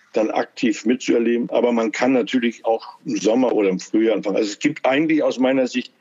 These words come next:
keine Zeit, wo man das nicht könnte. Also die Jahreszeit wäre aus meiner Sicht das,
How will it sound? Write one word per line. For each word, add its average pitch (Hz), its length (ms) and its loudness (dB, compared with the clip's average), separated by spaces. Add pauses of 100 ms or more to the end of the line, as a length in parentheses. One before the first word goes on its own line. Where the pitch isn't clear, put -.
(400)
keine 131 560 0
Zeit, 120 540 -2 (280)
wo 113 120 0
man 117 180 2
das 104 200 -4
nicht 139 320 0
könnte. 90 360 -2
Also 98 220 -2 (420)
die 95 120 -2
Jahreszeit 131 640 2
wäre 110 300 2
aus - 160 -8
meiner 107 300 2
Sicht 101 260 -8 (420)
das, - 280 -2